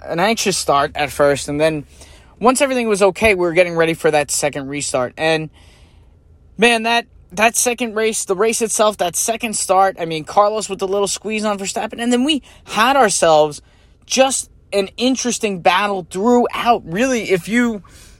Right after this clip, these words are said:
if you watch the race, I felt like if you thought of the race in maybe fifteen lap sequences or twenty lap sequences,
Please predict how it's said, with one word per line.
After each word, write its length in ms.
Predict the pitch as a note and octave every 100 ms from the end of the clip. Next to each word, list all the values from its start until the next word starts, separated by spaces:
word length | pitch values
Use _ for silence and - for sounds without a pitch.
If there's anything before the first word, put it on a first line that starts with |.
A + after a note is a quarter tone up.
| -
if 140 | G3+
you 80 | G#3
watch 280 | G#3+ C#4 C4
the 60 | C4+
race, 160 | B3+
I 120 | F#3+
felt 220 | F#3 A#3+ A3+
like 160 | A3+
if 140 | F#3 E3+
you 120 | F3+
thought 280 | D#3 G3+ A3+
of 80 | G#3
the 120 | F3+
race 420 | F3+ E3+ D#3+ - E3+
in 400 | E3 D#3 D3 - - - -
maybe 400 | E3+ F3+ E3 C#3 -
fifteen 480 | - A3 - G#3+
lap 180 | F#3+ F3+
sequences 800 | - F#3+ F3+ F3 E3 F3 E3+ D#3
or 120 | C#3
twenty 320 | A#2+ G3 G#3 F#3+
lap 240 | F3 D#3+
sequences, 640 | - E3+ E3 D#3 D#3+ D3+